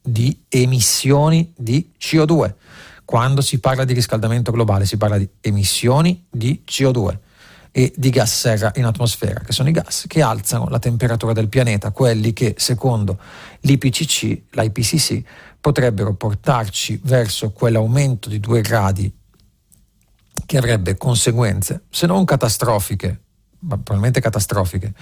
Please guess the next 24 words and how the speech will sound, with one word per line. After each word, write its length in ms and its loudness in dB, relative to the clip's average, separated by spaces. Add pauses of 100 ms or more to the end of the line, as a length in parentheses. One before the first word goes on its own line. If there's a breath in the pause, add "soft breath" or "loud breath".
(340 loud breath)
ma 80 2
sicuramente 500 0
pesantissime, 960 0
diciamo, 300 0
sul 180 0
modo 200 2
in 100 2
cui 160 -2
noi 340 2
abituia-, 1000 0
siamo 200 0
abituati 300 0
a 40 2
pensare 380 0
la 120 0
Terra 440 -6
e 140 -2
la 100 0
nostra 520 0
vita 420 0
e 160 -2
sopravvivenza 880 0 (540 loud breath)
sulla 760 2
Terra. 460 -4